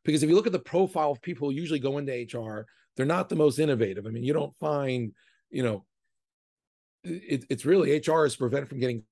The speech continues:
sued. Uh, the, where it comes from is, you know, personnel issues and getting sued and dealing with unions and, and legal issues and, and making sure that, you know, e-, e-, e-, every T's crossed and I's dotted.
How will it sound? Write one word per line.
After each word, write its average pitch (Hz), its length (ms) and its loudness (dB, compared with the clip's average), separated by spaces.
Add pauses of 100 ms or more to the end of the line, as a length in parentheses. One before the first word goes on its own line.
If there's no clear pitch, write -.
sued. 156 340 0
Uh, 123 100 -4
the, 123 120 -6
where 131 200 0
it 120 60 -10
comes 175 240 -6
from 117 240 -6
is, 113 220 -6
you 156 60 -6
know, 110 180 -6 (460)
personnel 214 420 2
issues 107 360 -2
and 117 100 -2
getting 151 200 2
sued 226 320 -2
and 117 100 -4
dealing 160 200 0
with 160 120 -4
unions 165 420 -4
and, 117 160 -6 (260)
and 135 160 0
legal 185 400 4
issues 117 340 -4
and, 117 160 -6
and 135 140 -6
making 156 260 -6
sure 160 240 0
that, 147 220 2
you 151 100 -10
know, 131 320 -4
e-, - 280 -8
e-, - 560 -10
e-, - 260 -4
every 160 260 0 (140)
T's 190 280 -6
crossed 175 360 -4
and 156 200 -4
I's 151 280 -4 (240)
dotted. 165 400 0